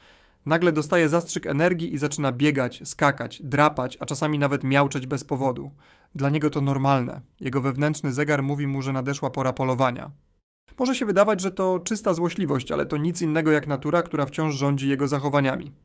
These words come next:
Domowy kot nie goni już myszy, ale wciąż ma potrzebę ruchu i wyładowania energii właśnie wtedy, gdy instynkt mu podpowiada.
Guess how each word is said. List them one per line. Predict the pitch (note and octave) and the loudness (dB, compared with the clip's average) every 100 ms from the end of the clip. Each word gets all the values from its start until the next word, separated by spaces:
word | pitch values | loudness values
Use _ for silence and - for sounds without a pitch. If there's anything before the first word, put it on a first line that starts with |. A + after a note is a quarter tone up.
| - - - - - | -20 -20 -20 -20 0
Domowy | C#3+ E3 D#3+ | 4 6 6
kot | E3 F3 | 4 2
nie | D#3+ | 0
goni | C#3+ D#3 | 2 4
już | D#3 D3 C#3+ | 4 2 0
myszy, | C3 C3 F3+ | -4 0 0
ale | - C#3 | 2 0
wciąż | C#3+ D#3+ D#3+ | 0 -2 -2
ma | |
potrzebę | D3+ C#3+ - C#3+ | -4 -4 -2 2
ruchu | C#3 E3+ F3+ | 4 4 4
i | D#3+ | 2
wyładowania | C#3+ D3 C#3+ C3+ D3+ E3+ | 4 2 2 2 2 2
energii | D3 C#3+ E3+ D#3 | 0 0 0 -2
właśnie | C#3 D3 C#3+ C#3 | -2 -2 -2 -8
wtedy, | - F3 F3+ E3 | 0 2 4 2
gdy | C#3 C#3+ | 2 -2
instynkt | D#3+ D3+ D3 D3+ C#3 | 0 -2 -2 -6 -4
mu | C#3+ | -4
podpowiada. | D3 C#3+ C#3+ C3+ B2 C3+ | -4 -4 0 2 2 -2